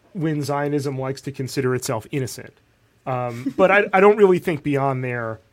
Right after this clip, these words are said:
um, we really do have, you know, much more to the Zionism analogy,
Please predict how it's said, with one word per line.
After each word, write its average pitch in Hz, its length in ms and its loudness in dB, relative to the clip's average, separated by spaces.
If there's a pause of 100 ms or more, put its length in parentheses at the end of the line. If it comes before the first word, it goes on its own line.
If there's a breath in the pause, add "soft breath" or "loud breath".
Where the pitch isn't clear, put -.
(340)
um, 113 460 -8 (920)
we 175 200 -6
really 147 300 0
do 127 180 -6
have, 113 500 -10 (580)
you 151 120 -6
know, 135 120 -4
much 135 480 -8
more 123 600 -6
to 139 100 -10
the 123 140 -6
Zionism 160 520 -2
analogy, 127 800 -6